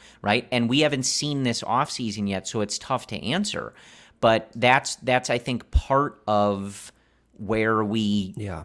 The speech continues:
Speaker 1: you know, wh-, where this deadline becomes, again,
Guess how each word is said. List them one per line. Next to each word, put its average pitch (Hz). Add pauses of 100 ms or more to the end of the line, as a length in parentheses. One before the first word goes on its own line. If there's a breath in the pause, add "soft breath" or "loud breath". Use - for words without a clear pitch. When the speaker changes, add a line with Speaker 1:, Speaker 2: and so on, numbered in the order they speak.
(140)
Speaker 1:
you 131
know, 120
wh-, 123
where 127
this 123
deadline 131
becomes, 113
again, 110